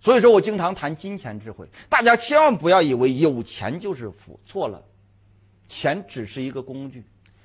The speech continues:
你如果能驾驭这种工具，它是幸福；如果你驾驭不了，怎么样？它就不是幸福。所以说，幸福的第二境界是一种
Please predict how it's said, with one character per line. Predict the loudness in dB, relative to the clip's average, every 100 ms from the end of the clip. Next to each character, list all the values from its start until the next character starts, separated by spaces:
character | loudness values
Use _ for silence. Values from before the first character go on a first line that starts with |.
| _
你 | 0 0
如 | 2 2
果 | 2
能 | 2 -2
驾 | -2 0
驭 | 0 -2
这 | -8
种 | -8
工 | -8 -10
具， | -10 -14
它 | -18
是 | -18
幸 | -18 -20
福； | -20 _ _ _ _ _
如 | -2 0
果 | 0
你 | -2
驾 | -2 -2 0
驭 | -4
不 | -6
了， | -8 -10 -10
怎 |
么 | -6
样？ | -6 -8 _
它 | -20
就 | -18
不 | -16 -16
是 | -18
幸 | -18 -20
福。 | -20 _ _ _ _
所 | 4 6
以 | 6
说， | 4 2 0 -6
幸 | -6 -4
福 | -4
的 | -4
第 | -4 -4
二 | -2 -4
境 | -6 -8
界 | -8 -12 -12
是 | -14
一 | -12
种 | -14